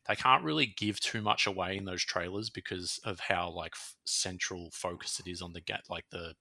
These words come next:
actual story that you're taking part in. But yeah, once I started, it was, we've all had those games where, like, "I'll, I'll just, I'll just play a little bit," and then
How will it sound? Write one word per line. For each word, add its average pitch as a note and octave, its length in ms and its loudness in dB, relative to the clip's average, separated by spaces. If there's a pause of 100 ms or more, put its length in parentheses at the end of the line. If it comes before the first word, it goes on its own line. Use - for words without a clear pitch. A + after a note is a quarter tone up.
actual - 220 -4
story F2 380 -2
that - 120 -10
you're F#2+ 100 -8
taking F#2 320 -2
part F2+ 260 -2
in. C3+ 140 -6 (720)
But G2+ 260 2
yeah, G2+ 260 8
once A2 320 6
I B2 100 12
started, G2 600 6 (720)
it G#2+ 160 2
was, G2+ 560 2 (260)
we've A2+ 140 6
all B2 140 8
had B2 180 10
those A2+ 220 8
games G2+ 420 6
where, G2+ 200 6
like, F#2 280 0
"I'll, B2 220 8 (100)
I'll D#3+ 120 0
just, - 340 -4
I'll F3 80 -6
just F#3+ 180 -4
play E3 240 -4
a D3+ 80 0
little A#2 420 -2
bit," F#2 260 0 (100)
and F#2+ 240 2
then F#2 260 -2